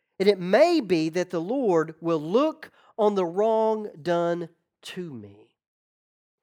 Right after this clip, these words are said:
And what's happening is that phrase in the Hebrew is kinda like two words that can look very similar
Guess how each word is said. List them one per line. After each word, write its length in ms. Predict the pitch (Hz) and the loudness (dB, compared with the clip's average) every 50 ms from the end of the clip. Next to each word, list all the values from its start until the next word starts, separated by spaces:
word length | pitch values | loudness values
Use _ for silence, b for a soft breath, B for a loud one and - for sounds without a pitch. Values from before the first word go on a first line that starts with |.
| _ _ | _ _
And 100 | 214 226 | 0 4
what's 240 | 254 285 269 - - | 4 2 2 2 -6
happening 600 | - - 311 320 311 294 - 202 175 165 175 185 | -8 -6 -4 -4 -4 -4 -4 -4 -4 -2 0 0
is 200 | 185 175 - - | -2 -2 -4 -4
that 260 | 180 208 247 - - | -2 -2 -2 -2 -6
phrase 680 | - - - 262 277 254 196 165 156 147 147 143 143 - - | -14 -8 -2 0 2 2 2 2 0 -2 -4 -8 -12 -10 -6
in 340 | - 180 180 175 160 151 b b b b b b | -4 -4 -4 -4 -6 -10 b b b b b b
the 120 | - 185 175 | -8 -8 -8
Hebrew 560 | 180 - - 285 285 233 175 180 170 165 165 | -8 -10 -8 -8 -8 -6 -4 -4 -2 0 0
is 180 | 170 170 160 - B B B B B | 0 -2 -4 -8 B B B B B
kinda 200 | - 247 339 359 | -4 -2 -2 0
like 260 | 339 294 226 196 - | 2 0 0 0 -4
two 280 | - - - 294 311 269 | -8 -6 -4 -2 -2 -2
words 420 | 226 220 240 233 214 180 160 151 | 2 4 4 4 4 2 0 -2
that 140 | 165 170 196 | -4 -6 -4
can 160 | - 208 202 | -4 -6 0
look 160 | 220 254 269 196 | 0 0 0 0
very 300 | 165 147 190 214 269 294 | -4 -2 -2 0 0 -2
similar 640 | - - - - 262 269 269 277 285 294 294 294 | -6 -6 -6 -4 -2 -2 -2 0 -2 -2 -2 -4